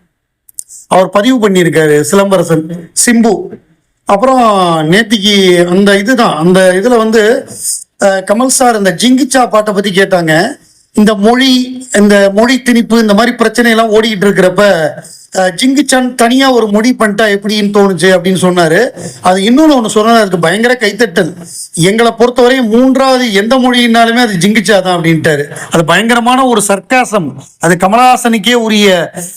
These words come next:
அந்த ஒரு நையாண்டியான ஒரு பதிலா இருந்தது. அது பயங்கர சவுண்டு, விசில் அதுக்கு. அதுக்கப்புறம் இன்னொரு ஒரு விஷயம், அது வந்து, அஹ்,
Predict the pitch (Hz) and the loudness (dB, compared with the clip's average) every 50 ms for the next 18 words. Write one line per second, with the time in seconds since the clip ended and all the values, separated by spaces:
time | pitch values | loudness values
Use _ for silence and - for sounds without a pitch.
0 | - _ _ _ - 165 190 220 233 226 220 202 202 196 185 180 175 170 165 165 | -20 _ _ _ -4 -2 0 0 0 0 2 2 2 2 4 4 4 4 2 2
1 | 156 156 151 151 151 156 160 180 208 220 240 262 262 254 240 233 233 226 233 240 | 2 2 0 0 0 0 2 2 2 0 0 0 0 0 0 0 2 2 2 2
2 | 240 233 226 208 190 180 165 170 180 185 202 202 196 185 170 165 165 160 170 156 | 2 2 2 2 0 2 0 0 0 2 2 2 2 0 -2 -2 0 0 0 2
3 | 156 151 143 156 202 208 165 156 156 185 214 233 247 254 262 247 233 - - 202 | 0 0 0 0 -2 -2 0 -2 -2 0 0 0 0 2 2 0 -2 0 0 0
4 | 196 220 233 208 185 160 - - - 175 180 - - _ _ 170 170 190 - - | 0 0 0 0 0 -2 -2 -6 -14 -14 -14 -16 -20 _ _ 0 0 0 0 0
5 | 247 233 208 185 165 151 131 151 165 214 254 - _ _ _ _ _ _ _ _ | 0 0 0 -2 -4 -2 0 0 0 0 0 -4 _ _ _ _ _ _ _ _
6 | _ _ - - 226 254 262 262 294 294 285 294 302 262 240 254 277 302 320 311 | _ _ -2 -2 0 0 0 0 0 0 2 2 0 2 2 2 4 4 4 4
7 | 311 294 269 254 240 233 208 220 202 - - 240 233 226 240 277 262 226 220 226 | 4 4 2 2 2 0 0 -2 -4 -2 0 0 0 0 0 0 0 2 2 2
8 | 233 233 247 254 277 269 269 254 247 233 214 208 202 196 190 175 175 170 156 170 | 2 2 2 2 2 4 4 2 2 2 2 2 2 2 4 4 2 2 0 -2
9 | 175 175 170 170 - - _ - 190 185 185 185 180 180 180 180 | -6 -8 -8 -8 -14 -14 _ 0 0 2 2 0 -2 -2 -4 -4